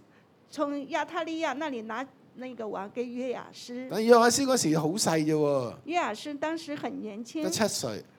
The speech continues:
Speaker 1: 只有七歲。
Speaker 2: 噉啊，佢就係被，呃，登基成為王啦。
Speaker 1: 他就登基作為王。
Speaker 2: 好，噉所以呢，我哋喺，喺呢個第十二章嘅裏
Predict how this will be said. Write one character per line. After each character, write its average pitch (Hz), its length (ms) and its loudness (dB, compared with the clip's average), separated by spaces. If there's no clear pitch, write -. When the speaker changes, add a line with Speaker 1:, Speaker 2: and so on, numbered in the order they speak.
Speaker 1:
只 302 100 -10
有 320 120 -2
七 311 240 -10
歲。 302 360 -6
Speaker 2:
噉 208 180 -4
啊， 185 160 6
佢 190 120 4
就 170 200 8
係 170 180 6
被， 151 420 0
呃， 139 380 0
登 196 220 0
基 196 160 6
成 147 140 -2
為 110 120 -6
王 104 300 -8
啦。 107 140 -10
Speaker 1:
他 320 100 -8
就 285 160 -6
登 330 240 -2
基 320 200 -8
作 311 220 -2
為 214 120 -2
王。 180 360 -8
Speaker 2:
好， 143 100 -8
噉 196 180 -6
所 208 120 8
以 214 100 8
呢， 220 120 6
我 170 120 6
哋 156 160 6
喺， 185 260 2
喺 196 320 -2
呢 196 100 0
個 196 100 6
第 - 120 4
十 - 120 0
二 135 200 -2
章 165 220 2
嘅 147 80 0
裏 127 80 0